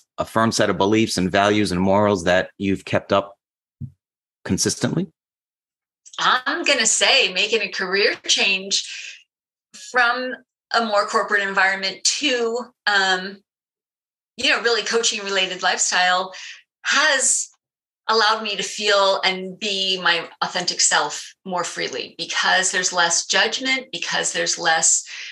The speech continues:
Speaker 2: criticism, because there's less, um, pressure to be something other than what you really are too. So,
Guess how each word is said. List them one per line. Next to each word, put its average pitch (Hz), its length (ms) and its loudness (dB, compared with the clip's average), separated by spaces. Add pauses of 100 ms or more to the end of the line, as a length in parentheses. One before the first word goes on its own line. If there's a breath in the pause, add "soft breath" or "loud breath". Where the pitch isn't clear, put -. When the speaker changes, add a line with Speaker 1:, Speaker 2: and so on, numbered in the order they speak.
(120 loud breath)
Speaker 2:
criticism, 247 640 0
because 180 400 -4
there's - 220 -4
less, 170 520 0 (400 loud breath)
um, 175 680 0 (420)
pressure 233 380 2
to - 180 -2
be 208 480 -6 (160)
something 165 380 -2
other 120 320 -2
than 139 260 -2
what 151 180 0
you 147 120 -8
really - 300 0
are - 300 0
too. - 300 -2
So, 156 760 0